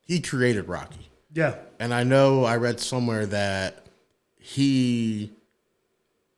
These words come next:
Speaker 1: didn't want to give the script up unless he had the starring role. And he had a couple little small films under his belt. I think he was in, like,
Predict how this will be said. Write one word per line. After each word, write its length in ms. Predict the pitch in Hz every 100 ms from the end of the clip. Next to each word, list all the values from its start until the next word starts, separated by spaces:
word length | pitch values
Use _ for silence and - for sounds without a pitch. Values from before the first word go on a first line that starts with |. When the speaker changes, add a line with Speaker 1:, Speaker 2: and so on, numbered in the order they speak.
| _ _ _ _ 127 107
Speaker 1:
didn't 340 | 143 123 139 123
want 180 | 123
to 60 | 113
give 260 | 110 113 104
the 80 |
script 500 | - - - 120 -
up 300 | 98 95 -
unless 400 | 104 101 101 92
he 320 | - 107 104 92
had 200 | 92 87
the 80 |
starring 560 | 90 - 101 98 92 92
role. 300 | 92 - - _ _ _ _ _ _ _ _ _ _
And 100 | 127
he 120 | 147 151
had 160 | 139
a 80 | 107
couple 420 | - 131 123 110
little 600 | 104 101 92 87 90 85 - _ _ _ _ _ _ -
small 460 | - - 123 117
films 320 | 110 117 113 98
under 240 | 104 101
his 160 | 101 90
belt. 380 | 95 104 113 110
I 60 |
think 200 | 110 139
he 120 | 127 117
was 200 | 104 104
in, 140 | 104
like, 320 | 98 95 90